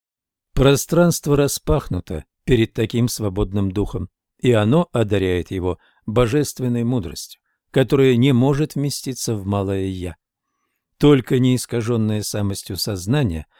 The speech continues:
отражает истину неискаженной и выявляет из глубин нашего сердца особую радость, незнакомую человеку, несовершенному.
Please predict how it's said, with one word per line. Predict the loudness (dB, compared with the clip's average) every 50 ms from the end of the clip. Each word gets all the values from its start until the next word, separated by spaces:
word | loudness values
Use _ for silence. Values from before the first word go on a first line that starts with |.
| _ _ _ _ _
отражает | 0 0 2 2 0 0 0 2 2 0 0 0 -2 -4
истину | -6 -6 -6 -4 -4 -2 0 2 2
неискаженной | 2 2 2 2 0 -2 -4 -6 -6 -4 -2 -2 -2 -2 -2 -4 -6 -10 -16 _ _ _ _ _ _ _ _
и | 2 4
выявляет | 4 4 4 4 4 2 2 2 2 2 2 2 0 -4
из | -6 -6
глубин | -4 -2 -2 -2 0 0 0 0
нашего | 0 -2 -4 -4 -6 -6 -6 -6
сердца | -6 -6 -6 -6 -6 -6 -8 -8 -8 -8 -10 _ _ _ _ _ _
особую | 2 2 2 2 2 0 0 0 2 2 2 4 4 4 2 0 -2
радость, | -4 -2 0 -2 -2 -2 -4 -8 -10 -12 -14 -16 -18 -20 _ _ _ _ _ _
незнакомую | 2 4 4 4 4 2 0 0 0 0 0 2 2 2 2 2 0 -2
человеку, | -6 -8 -10 -8 -8 -6 -6 -8 -10 -10 -14 -18 -20 _ _ _ -2
несовершенному. | 0 2 2 2 0 0 -2 -2 -2 -2 -4 -6 -6 -6 -4 -2 -2 -2 -4 -6 -10